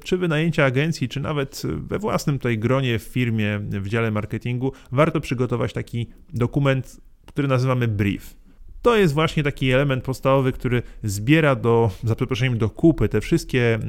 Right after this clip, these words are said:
wszystkie drobne elementy i porządkuje nam wiedzę, porządkuje nam, e, także pewnego rodzaju proces przygotowań do przeprowadzenia takiego eventu.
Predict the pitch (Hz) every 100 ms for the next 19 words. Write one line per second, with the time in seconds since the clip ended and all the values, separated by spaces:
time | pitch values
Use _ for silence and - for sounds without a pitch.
0 | 107 - - 117 123 143 127 113 104 95
1 | - 156 175 - - 185 196 175 185 -
2 | 190 160 123 113 104 101 90 90 131 127
3 | 135 - 127 120 113 110 107 - - -
4 | 117 113 120 107 98 113 110 107 - -
5 | - - 131 120 123 127 123 117 123 107
6 | 139 143 123 - - - 143 143 147 123
7 | 104 131 160 143 - - 131 - 180 160
8 | 135 117 120 123 123 123 117 107 107 107
9 | 92 -